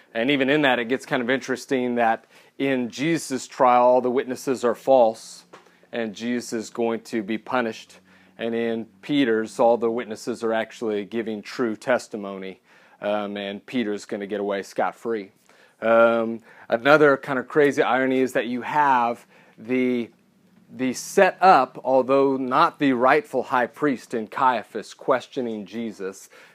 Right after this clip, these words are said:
Caiaphas basically was kind of appointed, had somewhat through his family bought that position of high priest from the Roman authorities.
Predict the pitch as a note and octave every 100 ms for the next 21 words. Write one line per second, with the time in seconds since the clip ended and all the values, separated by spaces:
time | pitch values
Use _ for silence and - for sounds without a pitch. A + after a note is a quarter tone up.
0 | _ A#2+ B2 B2 - A2+ - - G#2+ A2+
1 | - A#2 A2+ G#2 G#2 - B2 G#2+ - -
2 | C3 B2 A2+ G#2+ - B2 A#2+ B2 - C3+
3 | B2+ A2+ - B2+ A#2+ A2 F#2+ - A2+ A2+
4 | A#2+ G2+ - G2+ A2 G2+ - G2 G2 -
5 | A#2 G2 - A#2 G2+ - G#2+ G#2 G#2+ G2+
6 | G2 - G#2+ F#2+